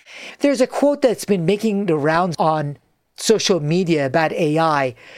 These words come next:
that A I won't take people's jobs. The people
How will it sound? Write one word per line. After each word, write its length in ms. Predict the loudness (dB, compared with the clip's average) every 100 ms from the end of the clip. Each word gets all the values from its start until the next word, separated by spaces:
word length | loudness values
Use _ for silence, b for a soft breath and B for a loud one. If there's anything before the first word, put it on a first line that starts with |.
| B -2
that 180 | -2 -2
A 180 | 0 2
I 420 | 4 2 0 -4 _
won't 400 | 0 0 0 -4
take 220 | -2 -2 0
people's 400 | -2 0 0 0
jobs. 680 | 0 2 2 -2 -6 -12 b b b b -2
The 80 | -2
people 680 | 0 0 2 2 0 -2